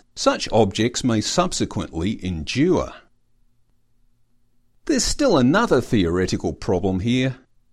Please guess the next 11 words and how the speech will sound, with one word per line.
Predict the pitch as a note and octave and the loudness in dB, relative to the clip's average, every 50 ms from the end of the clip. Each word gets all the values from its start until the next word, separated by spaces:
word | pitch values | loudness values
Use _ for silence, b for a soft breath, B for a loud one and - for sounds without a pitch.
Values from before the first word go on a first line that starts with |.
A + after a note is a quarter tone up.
| _ _ _ _ _ | _ _ _ _ _
since | - - D4 B3 G3+ G3 - - | -4 0 0 0 0 0 -4 -4
the | - - C#3 | 0 2 4
resistance | B2 A#2+ A#2+ G#2+ G#2 C3 D#3 F3+ - - C3+ A#2+ G#2+ - - | 4 4 4 4 2 2 2 2 0 0 -2 -2 -2 -2 -2
of | A2+ F#2+ | -2 0
the | G2+ F#2+ | 0 -2
dust | F2+ F#2 - F3 F#3 F3 G#2 G2+ A#2+ C#3+ - - - - - _ _ _ _ _ _ | -2 0 2 4 4 6 6 4 2 -2 -4 -8 -8 -10 -16 _ _ _ _ _ _
should | - - - A#3+ G3 - | -8 -4 -2 -2 -2 -2
slow | - - - A3 A#3+ G#3+ D#3 C#3 D3+ | -4 -4 -2 2 4 4 6 6 4
the | D#3 C#3+ D3 | 2 2 0
snowball's | C#3+ - - A#2+ F#2+ E2 E2 D#2 - D#2+ D2+ E2 E2+ - | 0 0 0 0 0 0 -2 -2 -2 -2 -2 -2 -4 -4
velocity. | - - G2+ F#2+ G2 B2+ D#3 G3 F#3 - - A2 - - - - D2 _ | -4 -2 -2 0 0 0 0 0 0 -2 -2 -4 -4 -6 -10 -10 -12 _